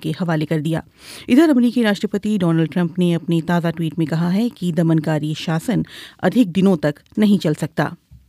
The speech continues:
पर्वतारोहियों के साथ होने वाली दुर्घटनाओं को कम करने के लिए नेपाल ने माउंट एवरेस्ट समेत अन्य पर्वत शिखरों पर अकेले चढ़ाई करने वालों पर रोक लगा दी है।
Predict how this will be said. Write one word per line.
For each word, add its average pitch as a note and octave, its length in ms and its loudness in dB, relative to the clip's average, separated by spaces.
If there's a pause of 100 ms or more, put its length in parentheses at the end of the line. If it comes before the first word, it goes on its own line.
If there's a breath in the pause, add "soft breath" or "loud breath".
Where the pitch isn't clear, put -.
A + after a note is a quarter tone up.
(1300 soft breath)
पर्वतारोहियों D4 760 6
के D4+ 140 2
साथ C#4 300 2
होने A#3+ 180 4
वाली A3 280 2
दुर्घटनाओं G3+ 560 0
को F3+ 180 -2
कम E3+ 200 0
करने E3 260 0
के E3+ 120 -2
लिए F3+ 240 -2
नेपाल E3+ 380 -2
ने F3 240 0
माउंट E3 400 0
एवरेस्ट F#3+ 440 -2
समेत E3 380 -2
अन्य E3+ 300 0
पर्वत E3 380 -2
शिखरों G#3 400 -4
पर E3+ 260 -4
अकेले A3+ 360 -2
चढ़ाई E3 320 -2
करने D#3+ 280 0
वालों D#3 300 0
पर - 220 0 (360 loud breath)
रोक F#3+ 200 4
लगा D3+ 240 2
दी D#3 140 -2
है। E3 200 -2